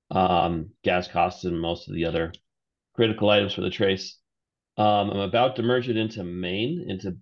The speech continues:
into Ethereum main. Um, it's gonna activate on a fork named Prog E O F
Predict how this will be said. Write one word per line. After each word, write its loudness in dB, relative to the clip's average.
into 2
Ethereum 0
main. 0
Um, 4
it's -2
gonna 4
activate 2
on -2
a -2
fork -4
named -4
Prog -2
E -2
O -4
F -2